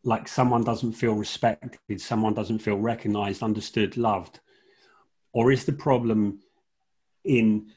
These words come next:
their assumptions? Like, for example, in having a baby,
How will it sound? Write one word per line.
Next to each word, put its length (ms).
their 220
assumptions? 880
Like, 240
for 120
example, 420
in 100
having 300
a 60
baby, 540